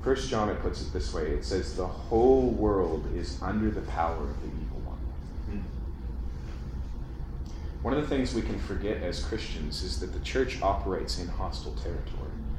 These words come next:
Speaker 1: And again, that's not a condemnation on human beings that God loves. But it is a recognition that human beings together always promote the Babel approach.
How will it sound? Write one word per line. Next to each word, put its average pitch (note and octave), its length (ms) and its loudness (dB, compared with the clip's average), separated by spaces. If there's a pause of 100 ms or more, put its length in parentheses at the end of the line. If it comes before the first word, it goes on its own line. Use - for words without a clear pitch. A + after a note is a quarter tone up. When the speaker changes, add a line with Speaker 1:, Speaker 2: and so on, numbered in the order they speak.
(340)
Speaker 1:
And G2+ 100 0
again, G#2 300 6
that's G#2+ 220 4
not C3 160 6
a C3 60 6
condemnation A2 800 2
on D#2+ 120 -2
human G#2+ 400 0
beings F#2+ 400 -2
that - 160 -4
God D#2+ 280 -2
loves. D#2+ 500 -4 (560)
But F#2+ 100 0
it G2 140 2
is B2+ 180 4
a A#2 40 4
recognition A2+ 920 2
that E2+ 160 0 (400)
human B2+ 460 4
beings A2+ 400 4
together G#2+ 680 2
always B2+ 420 10
promote G#2+ 680 2
the F2 80 2 (260)
Babel F#2 360 4 (1000)
approach. - 460 -4